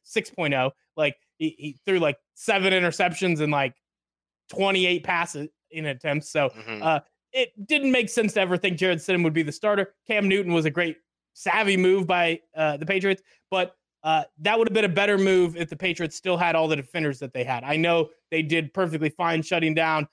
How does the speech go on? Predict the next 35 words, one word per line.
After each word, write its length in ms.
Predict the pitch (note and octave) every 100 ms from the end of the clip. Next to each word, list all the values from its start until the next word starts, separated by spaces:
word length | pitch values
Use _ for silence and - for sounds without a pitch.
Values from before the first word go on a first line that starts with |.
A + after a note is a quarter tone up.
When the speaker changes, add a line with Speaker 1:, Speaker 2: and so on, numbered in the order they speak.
| _ -
Speaker 1:
uh, 280 | D3 D3 C3+
the 140 | D3 D3
Ravens, 680 | D#3 E3 D#3+ E3 D#3 C#3+ - _ -
uh, 140 | D3 C#3 - -
passing 340 | F3+ E3+ F#3
attack 420 | E3 F#3 F3 F3+ D#3+
when 120 | D#3
they're 100 | D#3
out 200 | D#3+ D#3
there 280 | E3 E3 -
in, 200 | D#3+ D3+ - _ _ C#3+
uh, 140 | C#3 B2 C#3
the, 160 | D3+ -
the 100 | C#3+ -
terrible 400 | - G3+ G3+ F#3
weather 220 | F3+ F3+
conditions 480 | F3+ F3 F3+ G3 F#3
that 160 | D#3+ -
clearly 340 | F#3 F3+ F3
Bill 220 | D#3+ E3+
Belichick 480 | D#3+ E3 E3+ F#3 E3+
contrived 500 | E3 D3 E3+ E3+ F3 - _ _
to 220 | E3+ D3 D3
help 280 | - F3 F3+
them 180 | E3+ E3
win 160 | E3+
that 220 | E3+ D#3+
game, 360 | D3+ E3 F#3+ G#3 _ -
uh, 180 | D3+ D3 D#3+
against 280 | D#3+ D#3+
the 40 | E3+
Ravens. 340 | F3 F#3+ F#3+
But 260 | - D#3+ - _ _
otherwise, 720 | B3 B3+ G3 E3+ E3 D#3 D#3 - _ _ _
eh, 60 | E3